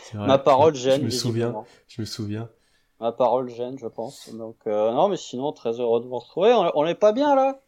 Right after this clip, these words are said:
Speaker 2: Avec un bilan
Speaker 1: <laughs>
Speaker 2: à, à l'équilibre.
Speaker 1: Incroyable.
Speaker 2: On est pas bien.
Speaker 1: Que pas, pas grand monde aurait parié là-dessus.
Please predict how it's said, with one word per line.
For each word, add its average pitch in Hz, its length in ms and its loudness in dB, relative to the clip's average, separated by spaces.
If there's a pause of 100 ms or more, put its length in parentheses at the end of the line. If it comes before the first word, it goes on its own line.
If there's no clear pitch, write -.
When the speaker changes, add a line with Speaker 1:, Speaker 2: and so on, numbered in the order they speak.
(220)
Speaker 2:
Avec 127 200 -6
un 156 120 2
bilan 175 480 4
Speaker 1:
<laughs> - 20 8
Speaker 2:
à, 170 240 6
à 165 100 2
l'équilibre. 190 600 -6
Speaker 1:
Incroyable. 113 380 -4
Speaker 2:
On - 0 -
est - 20 -6
pas 196 100 -2
bien. 254 240 -12
Speaker 1:
Que - 80 -12
pas, 110 200 -4
pas 110 180 -6
grand 110 120 -6
monde 117 200 -2
aurait 104 120 -6
parié 107 240 -6
là-dessus. - 400 -10